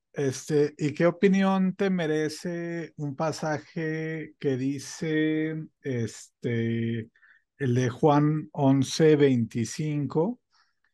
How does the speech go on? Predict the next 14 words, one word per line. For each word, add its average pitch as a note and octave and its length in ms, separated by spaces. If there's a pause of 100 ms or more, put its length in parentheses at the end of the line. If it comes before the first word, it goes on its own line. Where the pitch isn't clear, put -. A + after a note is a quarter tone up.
(300)
Eh, B2+ 300
suena D#3+ 260
un F3 100
poco E3+ 300
como D#3 200
más, D3 140
más D3+ 220
hacia E3+ 200
el C3 120
protestantismo, A#2+ 1040
¿no? B2 240
Que C3+ 100
dice C#3 760
Jesús, C#3+ 600